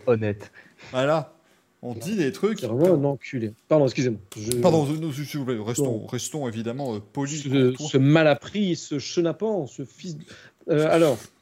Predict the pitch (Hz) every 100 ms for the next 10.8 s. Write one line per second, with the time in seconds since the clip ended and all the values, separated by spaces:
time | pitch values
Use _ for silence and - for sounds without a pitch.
0 | - - 170 117 113 170 196 208 110 170
1 | 117 110 139 117 104 95 117 - - -
2 | - - - 117 107 - - 135 110 -
3 | - - _ - - _ _ _ - _
4 | 92 143 - 104 113 - - - 117 -
5 | 147 - 160 151 156 165 202 - 180 165
6 | - 175 147 131 123 120 143 117 104 117
7 | 170 180 190 180 156 151 139 120 160 117
8 | 143 120 107 104 107 160 131 - 113 117
9 | 110 101 101 104 101 104 127 110 110 104
10 | 151 139 - 170 135 - 110